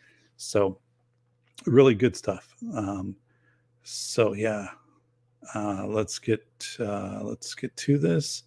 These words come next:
Um, <laughs> the plastic card trick still works. Was it, was that on the movie The Burbs, where, uh, Tom Hanks and they're taking out the credit card, trying to get in and they snap it off or something like that? So st-, that's an underrated movie,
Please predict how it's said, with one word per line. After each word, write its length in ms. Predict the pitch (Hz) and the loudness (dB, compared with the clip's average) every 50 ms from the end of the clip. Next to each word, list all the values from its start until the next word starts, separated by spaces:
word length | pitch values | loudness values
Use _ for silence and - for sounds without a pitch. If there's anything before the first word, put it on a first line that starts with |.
| _ _ _ _ _ _ _ _ _ _ _ _ - - | _ _ _ _ _ _ _ _ _ _ _ _ -10 -2
Um, 840 | - 110 107 107 110 107 107 107 104 104 104 101 101 101 98 95 _ _ _ _ _ _ _ _ _ _ _ _ _ _ _ _ _ _ _ _ _ - - - - - | 2 4 6 6 6 6 6 6 6 6 6 6 4 2 0 -4 _ _ _ _ _ _ _ _ _ _ _ _ _ _ _ _ _ _ _ _ _ -20 -20 -20 -6 -6
<laughs> 840 | 107 - _ _ - _ _ _ - - - - - - - - | -6 -6 _ _ -20 _ _ _ -20 -20 -18 -16 -16 -16 -14 -4
the 180 | - 151 127 120 | 2 6 6 6
plastic 480 | - - 131 135 135 131 - 131 110 - | 6 8 8 8 8 8 6 2 2 6
card 280 | - 113 113 113 104 | 8 8 8 8 6
trick 180 | - - 110 - | 2 -4 -4 -6
still 180 | - - 120 | -4 -6 -2
works. 200 | 110 107 98 - | -2 -2 -2 -4
Was 300 | - 285 151 175 180 185 | -2 6 8 8 10 10
it, 120 | 208 196 - | 8 8 10
was 220 | 123 143 143 135 | 8 6 8 8
that 260 | - 156 147 160 151 - | 4 4 4 4 2 2
on 160 | 123 127 131 | 2 4 4
the 80 | 123 113 | 4 4
movie 260 | 117 120 120 139 127 | 4 4 6 4 4
The 100 | 110 104 | 4 2
Burbs, 500 | 90 113 92 101 139 135 123 - - - _ _ _ _ _ _ _ _ _ _ | 4 4 4 4 4 0 -4 -12 -12 -14 _ _ _ _ _ _ _ _ _ _
where, 280 | 127 117 104 101 101 101 | -2 2 4 4 4 4
uh, 60 | 107 | 2
Tom 280 | - - - 117 113 101 | -2 -4 -6 -4 -4 -2
Hanks 440 | 98 107 110 107 - - - - | -4 -4 -4 -6 -8 -12 -12 -10
and 160 | 107 98 95 95 | -8 -8 -6 -8
they're 100 | 95 90 | -8 -8
taking 260 | - 120 101 107 104 | -6 -6 -4 -2 -2
out 120 | 98 90 | -2 -2
the 80 | - 107 | -4 -6
credit 340 | - - 104 95 104 - - | -4 -2 -2 -2 -2 -4 -4
card, 160 | - 101 - | -6 -6 -6
trying 160 | - 113 101 | -4 -4 -4
to 60 | 98 | -2
get 140 | 95 101 92 | -2 -2 -4
in 120 | 95 95 | -2 -4
and 140 | 98 98 95 | -4 -4 -6
they 60 | 98 | -6
snap 340 | - - - 110 98 90 - | -8 -6 -2 0 -2 0 0
it 80 | 104 92 | -2 -4
off 280 | 87 90 101 - - | -4 -4 -8 -12 -14
or 60 | - - | -16 -16
something 300 | - - - 110 104 98 | -16 -14 -12 -12 -10 -10
like 160 | 98 90 _ | -12 -14 _
that? 200 | - 101 101 131 127 | -12 -12 -12 -12 -12
So 240 | - - - 131 - _ _ _ _ _ _ _ _ _ _ _ _ _ _ _ - - - - - - _ _ | -14 -12 -12 -12 -14 _ _ _ _ _ _ _ _ _ _ _ _ _ _ _ -20 -20 -20 -20 -20 -20 _ _
st-, 260 | - - - - 113 - | -14 -14 -8 -8 -6 0
that's 180 | - 113 - - | 0 0 0 2
an 80 | 117 110 | 0 2
underrated 420 | 110 110 104 98 95 95 98 104 | 2 2 2 2 2 0 0 -2
movie, 340 | 98 95 87 92 98 92 | -2 -4 -4 -4 -6 -8